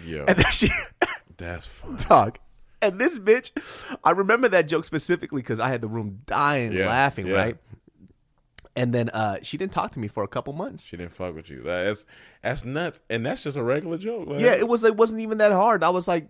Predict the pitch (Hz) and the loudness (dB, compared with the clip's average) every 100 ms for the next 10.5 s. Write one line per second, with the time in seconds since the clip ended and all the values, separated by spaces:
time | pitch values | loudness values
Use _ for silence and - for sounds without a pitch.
0 | 196 226 151 - 196 185 165 - _ 156 | -2 0 0 -2 -4 -4 -6 -10 _ 2
1 | 151 107 120 202 311 131 - 226 285 - | 2 0 -2 -2 0 -2 0 0 0 0
2 | 110 107 - - _ _ _ _ - - | -2 -2 -8 -20 _ _ _ _ -4 -2
3 | 180 147 151 - 180 151 156 151 151 156 | -4 -4 -6 -6 -4 0 2 2 0 0
4 | 160 160 143 - 285 156 - 98 139 120 | 0 0 -2 -2 -8 -8 -6 -2 0 -2
5 | 98 101 135 110 110 113 98 87 80 76 | 0 0 -2 -2 -4 -4 -4 -6 -6 -6
6 | - 85 90 80 78 78 78 76 73 - | -6 -6 -6 -6 -6 -8 -6 -8 -12 -14
7 | 73 73 78 85 85 82 76 73 - 69 | -8 -8 -8 -8 -6 -8 -8 -12 -14 -14
8 | 76 76 65 80 78 - 80 71 73 - | -12 -14 -10 -10 -10 -12 -14 -12 -12 -12
9 | 82 73 80 65 69 98 101 110 113 123 | -14 -12 -10 -10 -8 -6 -4 -4 -2 -2
10 | 143 139 107 107 98 | -2 0 2 2 0